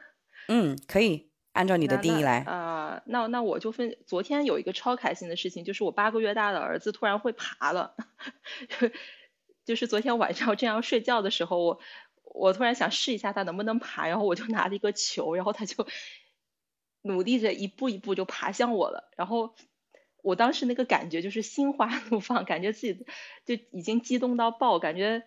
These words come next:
Speaker 2: 自己的儿子像是登上了月球一样的，正好还跟我们这个月球沙发客的 <laughs> 房间有点关联。就是真的那个，那个，那个开心是，哦，就是因为本-，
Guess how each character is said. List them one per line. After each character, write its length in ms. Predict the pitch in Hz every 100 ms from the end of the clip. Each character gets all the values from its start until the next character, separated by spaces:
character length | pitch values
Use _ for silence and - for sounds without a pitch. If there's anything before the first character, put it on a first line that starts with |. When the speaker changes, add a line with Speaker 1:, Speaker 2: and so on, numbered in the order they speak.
| _ _
Speaker 2:
自 80 | -
己 40 | 208
的 100 | 202
儿 200 | 160 185
子 200 | 226 226
像 280 | 233 208
是 180 | 214 -
登 200 | 196 240
上 160 | 311 226
了 100 | 240
月 200 | 277 202
球 320 | - - 175
一 60 | 165
样 200 | 151 -
的， 100 | -
正 160 | 226
好 120 | 208
还 120 | 185 180
跟 120 | 214
我 40 |
们 80 | 180
这 80 | 180
个 100 | 208
月 240 | 226 -
球 220 | 220 196 175
沙 200 | 202 208
发 180 | 202
客 180 | 208 220
的 180 | 175 - 466 453 349
<laughs> 240 | - _
房 320 | - 247 202 214
间 300 | 262 220 233
有 120 | -
点 220 | 240 180
关 240 | 233 202
联。 140 | 226 - - -
就 80 | 294
是 180 | - _
真 180 | - 330
的 80 | 311
那 80 | 277
个， 120 | 254 - 269
那 120 | 254
个， 160 | 240 240 -
那 100 | 269
个 100 | 240
开 280 | - 254 247
心 260 | - 247
是， 300 | 269 240 208 - _ _ _ _ _ _ _ -
哦， 200 | 202 190
就 120 | 233
是 200 | 233 233
因 120 | - 254
为 100 |
本-， 140 | 254